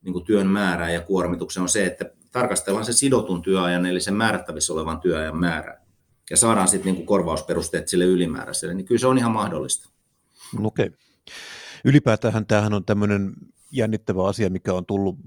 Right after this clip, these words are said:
Speaker 2: valtionhallintoon ja sieltä valunut kuntiinkin pikkuhiljaa. Me ollaan lopulta tilanteessa, missä meillä siis tää yhteiskunta tai julkishallinto on tällä hankkeistunut. Pitäisikö meidän oikeastaan miettiä sitä, että me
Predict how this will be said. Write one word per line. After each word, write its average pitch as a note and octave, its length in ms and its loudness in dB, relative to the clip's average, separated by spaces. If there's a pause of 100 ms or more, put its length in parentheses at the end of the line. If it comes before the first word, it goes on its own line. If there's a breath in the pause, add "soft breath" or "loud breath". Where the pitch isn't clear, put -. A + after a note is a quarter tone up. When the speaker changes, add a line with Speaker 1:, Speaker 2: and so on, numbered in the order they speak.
(200)
Speaker 2:
valtionhallintoon F#2+ 720 -2
ja F2+ 40 -6
sieltä F#2+ 200 -2
valunut F#2+ 340 0
kuntiinkin F#2+ 720 -2
pikkuhiljaa. F#2+ 640 0 (220)
Me G#2+ 60 2
ollaan A#2+ 180 4
lopulta C#3 280 0
tilanteessa, C3 540 0
missä G2 200 -4
meillä G2+ 220 0
siis G2+ 180 -8
tää G#2 100 2
yhteiskunta G2+ 680 -2 (320)
tai G2 120 0
julkishallinto F#2 680 0
on F2 80 -4
tällä F#2+ 240 0
hankkeistunut. D#2 920 -6 (960 loud breath)
Pitäisikö - 160 -20
meidän A#2+ 120 0
oikeastaan - 380 -4
miettiä A#2+ 340 2
sitä, A2+ 300 2
että - 160 -2
me G#2+ 140 -2